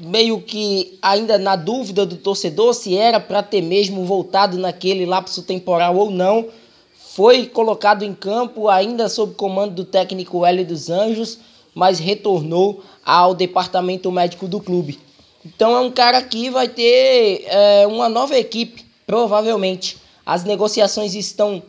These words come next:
bem encaminhadas entre as partes e a expectativa é que o atacante de trinta e cinco anos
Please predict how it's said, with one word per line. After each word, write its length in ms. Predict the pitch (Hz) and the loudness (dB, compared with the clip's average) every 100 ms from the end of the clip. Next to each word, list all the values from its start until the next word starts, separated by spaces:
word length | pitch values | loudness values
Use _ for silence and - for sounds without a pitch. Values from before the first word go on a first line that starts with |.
| _ - | _ -20
bem 400 | 127 196 269 247 | 0 2 2 -2
encaminhadas 720 | 233 214 202 175 185 185 170 | -4 -4 -2 -2 -2 -2 -4
entre 260 | 180 180 | -6 -4
as 140 | 165 - | -6 -4
partes 540 | - 185 208 - - - _ _ _ 180 | 0 0 -2 -10 -18 -20 _ _ _ -4
e 100 | 208 | -2
a 60 | |
expectativa 880 | 202 - 202 - 185 180 180 180 170 - _ - | -2 -2 -6 0 -2 -2 0 0 0 -10 _ 0
é 160 | 180 | 0
que 200 | 180 196 | 0 -4
o 80 | 196 | -2
atacante 520 | 190 180 - 185 180 | 0 -2 -4 -8 -8
de 140 | 165 175 | -10 -10
trinta 400 | - 233 - 214 | -8 -10 -4 -4
e 60 | |
cinco 340 | 202 208 - 185 | -4 -10 -2 0
anos 400 | 185 190 180 | 2 0 -6